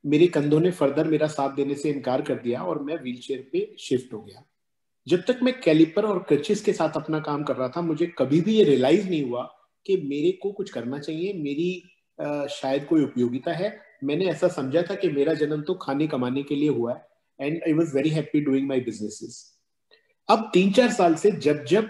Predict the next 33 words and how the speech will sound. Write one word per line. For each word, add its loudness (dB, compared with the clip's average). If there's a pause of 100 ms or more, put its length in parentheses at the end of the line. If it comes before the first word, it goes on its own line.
मैं 2
इस 2
field 6
को 6
देखता 0
हूँ, -6 (220)
इस -2
sector -2
को 2
देखता -2
हूँ, -4
तो -4
मुझे 0
लगता -2
है 2
कि -4
अभी -4
यहाँ -4
पर -6 (220)
बहुत -2
सारे 4
सार्थक -6
हैं, -8 (260)
बहुत -6
सारा 0
काम -4
हो, -6 (100)
हम 0
लोग 2
बहुत, -4 (400)
अ, -2
बार-बार 4
जुटें -8